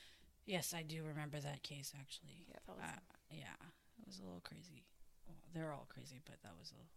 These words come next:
Speaker 1: crazy. Um, moving on to episode number nine, Amelie MacArthur and Paul Fugate.
Speaker 2: Mm-hmm.
Speaker 1: I covered the case of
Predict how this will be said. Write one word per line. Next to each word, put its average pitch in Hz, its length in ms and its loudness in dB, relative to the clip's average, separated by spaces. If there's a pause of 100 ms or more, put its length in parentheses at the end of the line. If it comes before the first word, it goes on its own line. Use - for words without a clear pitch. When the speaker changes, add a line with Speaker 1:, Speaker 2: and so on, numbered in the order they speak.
Speaker 1:
crazy. - 920 -12
Um, 160 560 12 (400)
moving 165 360 2
on 208 260 12
to 190 280 8
episode 165 540 10
number 156 240 8
nine, 143 560 8 (560)
Amelie 208 600 12
MacArthur 165 800 10 (380)
and 147 440 8 (200)
Paul 147 380 6
Fugate. - 400 -2 (160)
Speaker 2:
Mm-hmm. 226 240 4 (260)
Speaker 1:
I 151 240 12
covered 160 300 8
the 180 60 6
case - 300 6
of 180 100 6